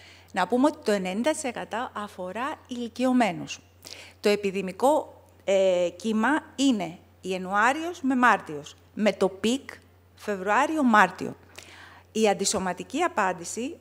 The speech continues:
ολοκληρώνεται σε δύο εβδομάδες. Άρα, από τη στιγμή που θα κάνεις το εμβόλιο, σε δεκατέσσερις ημέρες υπολογίζεις ότι θα έχεις αντισώματα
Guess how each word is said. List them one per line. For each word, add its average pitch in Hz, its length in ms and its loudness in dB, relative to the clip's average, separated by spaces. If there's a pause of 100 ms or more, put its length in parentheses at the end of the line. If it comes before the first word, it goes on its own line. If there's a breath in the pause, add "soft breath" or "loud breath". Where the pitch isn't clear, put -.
ολοκληρώνεται 202 720 0
σε 262 140 -2
δύο 254 120 0
εβδομάδες. 233 640 0
Άρα, 220 160 6
από 202 100 4
τη 190 60 -10
στιγμή 214 200 -10
που 233 100 -14
θα 269 120 -4
κάνεις 262 280 -4
το - 80 -8
εμβόλιο, 190 560 -4
σε 262 140 -12
δεκατέσσερις 277 760 -6
ημέρες 294 420 -2
υπολογίζεις 190 760 -6
ότι 185 140 -12
θα 190 180 -2
έχεις 190 220 -6
αντισώματα 170 800 -8